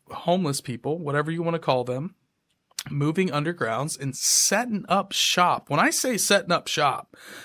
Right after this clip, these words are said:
I'm talking amenities, folks. I'm talking chairs, couches. They got shelves.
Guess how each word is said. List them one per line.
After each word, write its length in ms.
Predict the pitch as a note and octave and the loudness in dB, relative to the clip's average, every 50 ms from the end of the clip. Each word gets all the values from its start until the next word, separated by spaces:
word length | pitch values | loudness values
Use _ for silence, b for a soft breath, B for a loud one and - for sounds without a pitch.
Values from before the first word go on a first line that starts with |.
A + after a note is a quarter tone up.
| B B B | B B B
I'm 180 | - G3+ C#4 | 2 2 4
talking 340 | D4 - B3+ G3+ F3 - C#3+ | 6 6 6 6 4 2 0
amenities, 680 | B2+ A2 A2 A#2 C#3+ F3+ G3+ E3 B2+ A2 - - - - | -2 -2 0 2 4 4 4 4 0 -4 -6 -6 -6 -4
folks. 580 | - G#2 G2+ E2 C#2 - - - - - - _ _ _ _ _ _ _ _ _ _ _ _ - | -2 -2 -4 -4 -6 -8 -8 -8 -8 -10 -12 _ _ _ _ _ _ _ _ _ _ _ _ 4
I'm 180 | E3 A3 D4 - | 6 6 6 6
talking 460 | - C4 F#3 D#3+ - - C3+ A2+ G#2+ | 4 4 4 4 4 0 -4 -6 -4
chairs, 640 | - - G#3 G3 G3+ F#3+ F3+ F3+ F#3+ F#3 F#3 - - - | 0 2 4 4 4 4 4 4 2 0 -2 -4 -6 -2
couches. 760 | - - F3 F3 F#3 F#3+ - - F#3 F3 F3 E3+ - - B B B B B B B _ | 2 4 6 6 4 2 0 0 0 0 0 0 -2 -2 B B B B B B B _
They 140 | - G3 A#3+ | 4 4 6
got 360 | A3 F3+ D3+ C3 F#2 - - B B B B | 6 4 2 2 0 -2 -8 B B B B
shelves. 880 | - - - - - E3+ E3+ F3+ F3+ F3+ F3+ F3+ F3+ F3+ - - - | -2 0 2 4 6 6 6 6 6 4 2 0 -2 -4 -4 -6 -6